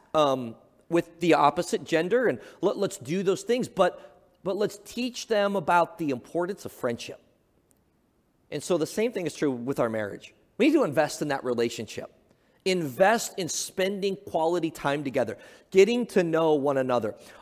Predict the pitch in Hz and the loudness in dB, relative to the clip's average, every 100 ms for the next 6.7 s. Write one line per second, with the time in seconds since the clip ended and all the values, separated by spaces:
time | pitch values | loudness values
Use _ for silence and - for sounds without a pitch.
0 | 170 196 226 190 - 214 214 226 214 196 | 6 8 8 4 0 2 4 2 0 0
1 | - 175 160 131 143 190 190 180 - - | 4 6 6 2 0 -2 2 0 -2 -14
2 | _ _ _ - 143 151 113 - - 139 | _ _ _ -4 0 0 -2 -8 -2 -2
3 | 120 - 117 104 135 - 73 - _ _ | -2 -2 -2 -2 -6 -6 -14 -16 _ _
4 | _ - 131 156 143 135 175 156 147 147 | _ -2 0 2 2 2 2 2 2 2
5 | 190 214 294 202 208 196 - 214 185 156 | 8 10 10 8 2 0 4 4 4 2
6 | 156 135 185 170 - 120 - | 0 2 0 0 -4 -10 -10